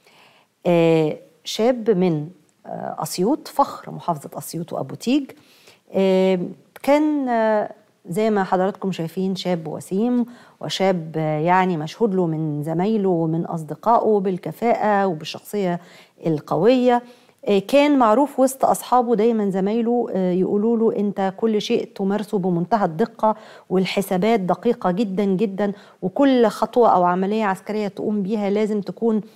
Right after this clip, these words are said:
محسوبة بمنتهى الدقة، هي الحياة يعني تستحق وتستاهل كل هذه الدقة." فكان رده عليهم: "نعم تستحق كل هذه الدقة، ولكن يوما ما سأضحي بها رخيصة." زمايله اللي فاكرين الجملة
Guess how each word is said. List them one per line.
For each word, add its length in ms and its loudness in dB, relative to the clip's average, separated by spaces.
محسوبة 400 0
بمنتهى 320 0
الدقة، 340 -2
هي 240 2
الحياة 440 -2
يعني 380 2
تستحق 560 -2
وتستاهل 680 2
كل 180 4
هذه 300 2
الدقة." 400 -2
فكان 540 -2
رده 340 2
عليهم: 460 0
"نعم 300 2
تستحق 500 -10
كل 240 -4
هذه 200 -6
الدقة، 380 -6
ولكن 380 0
يوما 440 4
ما 300 0
سأضحي 760 -2
بها 380 0
رخيصة." 460 -8
زمايله 480 2
اللي 120 -4
فاكرين 380 -4
الجملة 420 0